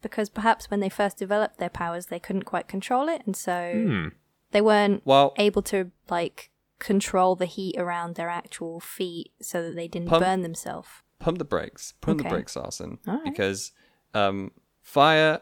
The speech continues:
Speaker 3: or heat-based superheroes, uh, it's dangerous territory because it's very easy to, like,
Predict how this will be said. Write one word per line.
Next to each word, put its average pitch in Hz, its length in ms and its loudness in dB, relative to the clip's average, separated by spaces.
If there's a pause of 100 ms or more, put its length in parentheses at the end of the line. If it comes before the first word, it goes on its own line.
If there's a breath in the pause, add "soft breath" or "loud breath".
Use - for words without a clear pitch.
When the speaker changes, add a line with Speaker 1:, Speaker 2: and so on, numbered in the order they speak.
Speaker 3:
or 113 120 0
heat-based - 540 -4
superheroes, 98 760 0
uh, 95 220 -8
it's - 140 -10
dangerous 185 400 4
territory 92 560 0 (280)
because 101 800 0
it's 92 180 -8
very 113 280 4
easy 95 340 -2
to, - 180 -6
like, 90 320 -2